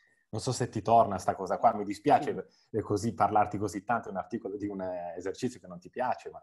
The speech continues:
Speaker 2: No, guarda, invece so-, sostengo, sostengo che, che, che mi piace il Nordic Hamstring e ti, e ti vorrò motivare la, la,
Speaker 1: <laughs>
Speaker 2: l'affermazione.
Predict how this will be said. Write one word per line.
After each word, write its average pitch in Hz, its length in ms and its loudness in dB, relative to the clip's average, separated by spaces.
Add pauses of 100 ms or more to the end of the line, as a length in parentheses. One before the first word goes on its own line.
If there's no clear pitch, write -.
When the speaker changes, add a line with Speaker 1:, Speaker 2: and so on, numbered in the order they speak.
Speaker 2:
No, 180 400 -10
guarda, 139 400 2
invece 147 560 -2
so-, - 160 -6
sostengo, 143 500 -2
sostengo 135 800 2
che, 123 400 0
che, 117 120 -6
che 117 100 -6
mi 123 100 -2
piace - 320 -2
il 110 80 -2
Nordic 104 300 -6
Hamstring 104 440 -6
e 117 80 0
ti, 120 160 2
e 117 120 -4
ti 123 100 -4
vorrò 139 160 0
motivare 127 480 2
la, 117 340 2
la, 113 200 0
Speaker 1:
<laughs> - 340 -10
Speaker 2:
l'affermazione. 117 920 -2